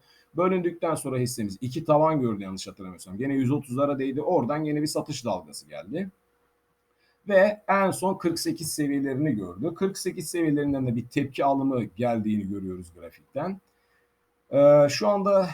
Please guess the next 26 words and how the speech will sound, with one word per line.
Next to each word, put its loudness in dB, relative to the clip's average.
şirketin -2
son 0
durumu 2
nedir, 0
hissenin -6
son -12
durumu? -4
Nasıl 0
bir 0
bant 0
aralığında -2
hareket -12
ediyor? -6
Evet, -4
kırk 0
sekiz -4
kırk 0
dokuz -4
desteği -2
ile -2
altmış 0
yedi -2
altmış -2
sekiz -4
direnci -4
arasında -4